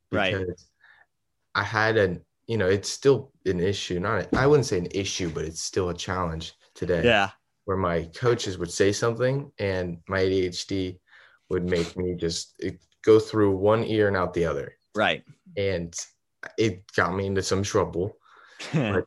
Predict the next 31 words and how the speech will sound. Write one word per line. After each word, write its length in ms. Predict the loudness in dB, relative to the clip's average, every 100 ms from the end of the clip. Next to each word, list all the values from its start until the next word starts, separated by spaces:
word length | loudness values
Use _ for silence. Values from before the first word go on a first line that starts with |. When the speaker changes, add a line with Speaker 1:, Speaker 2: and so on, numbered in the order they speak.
| -2
Speaker 2:
then 500 | -2 0 0 -2 -8 _ -20
it 120 | -14
kinda, 400 | -6 -2 -2 -4 -6
you 160 | -2 0
know, 120 | 2
going 260 | 4 4 2
through 300 | -2 -2 2
that 320 | 2 0 -4
experiment 800 | -10 -6 0 0 0 -2 -6 -6 -2
or 140 | -2
experience 800 | -2 -4 0 2 2 -2 -6 -10 _ -20 -14 -4
over 180 | -2 0
and 80 | 2
over 280 | 2 2
again 340 | 0 -2 -6 -8 _ _ _ -2
helped 160 | 2
Speaker 1:
Yeah. 80 | 4
Speaker 2:
me 180 | 2 -2 _ _ _ _ _ _ _ _ _ -20 -20 _ _ -12
switch 480 | -4 -2 4 4 6
on 180 | 4 4
and 100 | 4
off 280 | 2 0 -2
my 80 |
A 60 | 0
D 260 | 0 0 -2
H 240 | -4 -4
D 140 | 0
a 60 | 2
little 240 | 4 2
bit 300 | 0 -2 -2
better. 460 | -4 -4 -4 -8